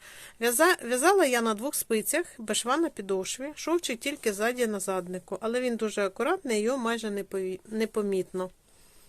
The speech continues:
В'язання ми починаємо зверху, в'яжемо манжетик необхідної нам висоти. Далі в'яжемо клин підйому, передню частину, мисочок, потім бокові стіночки, підошву, п'яточку,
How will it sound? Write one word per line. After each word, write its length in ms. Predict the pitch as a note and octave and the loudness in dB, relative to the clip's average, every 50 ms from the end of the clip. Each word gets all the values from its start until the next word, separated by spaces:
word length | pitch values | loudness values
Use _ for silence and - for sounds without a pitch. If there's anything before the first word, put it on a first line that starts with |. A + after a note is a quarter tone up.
| - - _ _ _ - - - - - - - - - - - - - - | -20 -20 _ _ _ -20 -20 -20 -20 -20 -20 -20 -20 -20 -20 -20 -20 -10 -4
В'язання 420 | G#3 A3 G#3+ - D#4+ F#4 F#4+ F4 C#4 | -2 0 4 6 8 8 8 8 6
ми 120 | B3 A#3+ | 4 2
починаємо 600 | A#3 - A3 - - A#3+ B3 C#4 D4 C4+ A#3+ A3 | 0 0 -2 0 0 2 4 4 4 4 2 0
зверху, 500 | - F3+ F#3 F#3+ F#3 F#3+ G3+ - E4 E4+ | 0 0 0 2 0 0 0 0 0 0
в'яжемо 460 | C#4 A#3+ A#3+ C#4 D#4 E4 D#4+ C#4 C4 | 2 2 2 2 2 2 0 0 0
манжетик 540 | A#3+ A3+ G#3 G3 F#3 A#3+ D4 - - - - | 0 0 0 0 0 0 0 0 -4 -4 -2
необхідної 540 | A3+ G#3+ F#3+ - - C#4 C4+ C4+ B3 G#3+ G#3 | -2 -2 -2 -2 -4 -6 -4 -2 0 0 0
нам 220 | G3 G#3 A3+ A#3 | 0 -2 -2 -2
висоти. 480 | A3 G#3+ - - G3 - - F#3 F#3 F3+ | -2 -2 -2 -4 -4 -4 -4 -2 -2 0
Далі 320 | F3 A#3+ C4+ D4 C#4 B3+ | 0 2 2 2 2 2
в'яжемо 420 | A3+ A3 G#3 G3+ G3 G3+ G3+ G3 F#3 | 2 2 2 2 0 0 -2 -2 -2
клин 240 | - B3+ C#4+ D4+ | -4 -4 -4 -4
підйому, 600 | C4+ - G3+ F3 F3+ F3 G3 G3 A#3 C#4 D4+ C#4+ | -4 -8 -10 -10 -2 2 2 2 4 2 0 -4
передню 520 | - - G3+ F#3+ F#3 F#3 G3+ G3 - C4+ B3 | -4 -2 -2 0 2 0 0 -2 -4 -8 -8
частину, 500 | - B3 A3+ - - - A3+ A3 G#3 G3+ | -6 -6 -6 -6 -4 -2 0 0 0 0
мисочок, 640 | G3 A3 C#4 D4 - - F#3+ F#3+ F#3+ F#3 - D4 D#4+ - - - - - - - - - - | 0 0 -2 -2 0 0 0 0 0 0 -4 -6 -8 -8 -12 -20 -20 -18 -18 -18 -20 -10 -2
потім 320 | - C4+ B3 - A#3 G#3+ | 0 0 2 2 0 0
бокові 400 | G#3 C#4 D4+ - B3+ A3 G3 G3+ | 0 0 0 2 2 2 2 2
стіночки, 800 | F3+ - - - G3 F#3 F#3+ G#3 A#3+ B3 - - - E4 E4+ F4+ | 0 0 0 2 2 2 2 0 0 -2 -4 -2 0 0 2 0
підошву, 600 | E4+ - A#3+ G#3 F#3 G3 G3 G#3 A3+ - - C#4+ | 0 -4 -8 -4 -2 0 0 0 0 -2 -4 -6
п'яточку, 800 | C4+ - - G3+ F#3 F#3+ G3+ - C4+ - - - - D#4+ D#4+ D#4+ | -6 -4 -2 0 0 0 0 -2 -6 -8 -10 -8 -6 -4 -4 -4